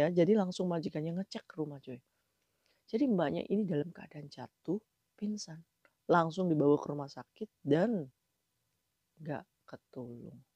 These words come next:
Apa udah pingsannya udah terlalu lama ya? Jadi telat dibawa rumah sakit gitu. Dan meninggoy, coy, Mbaknya.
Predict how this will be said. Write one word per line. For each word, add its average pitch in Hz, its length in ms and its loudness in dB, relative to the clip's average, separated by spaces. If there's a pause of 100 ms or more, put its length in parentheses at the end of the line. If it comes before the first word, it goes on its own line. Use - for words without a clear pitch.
(1400)
Apa 147 240 -6
udah 143 160 -4
pingsannya 139 400 -10
udah 131 80 -6
terlalu 127 320 -8
lama 165 240 -8
ya? 117 100 -10 (680)
Jadi 135 240 -10
telat 139 180 -6
dibawa 131 300 -4
rumah 131 160 -12
sakit - 340 -20
gitu. - 220 -16 (1040)
Dan 151 160 -2
meninggoy, 131 540 -8
coy, - 160 -20 (260)
Mbaknya. 127 380 -8